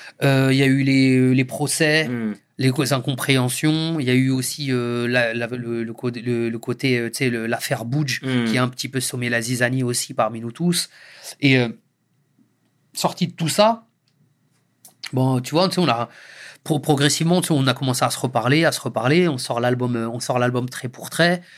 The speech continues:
Speaker 1: Ça se passe bien. Et, euh, et, au, et au final, euh, à la suite de tout ça, c'est, euh, on, Dèche nous fait une autre, euh, on se reparle et Dèche nous refait une proposition, en fait. Ça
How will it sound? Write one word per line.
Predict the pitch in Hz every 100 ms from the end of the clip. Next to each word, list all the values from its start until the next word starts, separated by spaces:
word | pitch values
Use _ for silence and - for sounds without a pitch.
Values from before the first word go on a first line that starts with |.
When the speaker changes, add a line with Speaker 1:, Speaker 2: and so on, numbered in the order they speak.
| - - - - -
Speaker 1:
Ça | - 123
se | -
passe | 135 110
bien. | 123 151 180 185 - - - -
Et, | - 139 131
euh, | 123 123 127 131
et, | 139
au, | 135 -
et | 139
au |
final, | 131 - 143 180 160
euh, | 127 123 120 117 117 _ _ _ _ _
à | -
la | 131
suite | 127 - 139
de | 127
tout | 127 139
ça, | 127 170 190
c'est, | - 127 120
euh, | 117 113 110 110 110 110 120 - 127
on, | 123 117 113
Dèche | 117 170 -
nous | 131 123
fait | 139
une | 123
autre, | 123 120 127
euh, | 123 120 117
on | 120
se | -
reparle | - 110 175 135
et |
Dèche | 123 135 -
nous |
refait | 110 139
une | 120
proposition, | - 123 120 131 233
en | 233
fait. | -
Ça | -